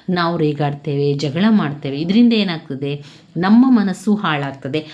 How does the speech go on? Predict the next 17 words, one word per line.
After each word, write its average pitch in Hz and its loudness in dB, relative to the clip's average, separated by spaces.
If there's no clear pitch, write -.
ಅವರ 202 2
ಮನಸ್ಸು 160 -2
ಕೂಡ 143 -8
ಹಾಳಾಗ್ತದೆ. 135 -8
ನಮ್ಮ 233 4
ಮನಸ್ಸು 233 0
ಹಾಳಾದ 185 -2
ತಕ್ಷಣ 196 -2
ಅಥವಾ 156 -6
ನಮ್ಮ 190 2
ಮನಸ್ಸು 170 -2
ಅಲ್ಲೋಲ 160 -2
ಕಲ್ಲೋಲ 156 -4
ಆದ 143 -4
ತಕ್ಷಣ 139 -6
ಏನಾಗ್ತದೆ, 135 -6
ನಮಗೆ 160 0